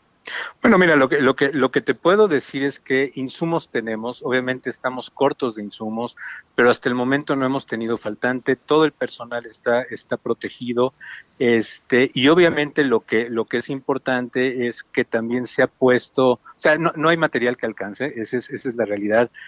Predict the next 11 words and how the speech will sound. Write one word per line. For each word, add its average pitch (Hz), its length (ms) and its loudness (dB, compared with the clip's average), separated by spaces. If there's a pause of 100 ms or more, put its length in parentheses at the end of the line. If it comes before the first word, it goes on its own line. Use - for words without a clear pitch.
(180)
Hemos 151 320 4
recibido 127 420 -6
material 113 500 -6
del, 110 340 -8
de 110 120 -6
la 107 100 -6
Secretaría 113 580 0
de 110 60 -6
Salud, 120 360 0
del 107 140 -4
insabi, 120 500 0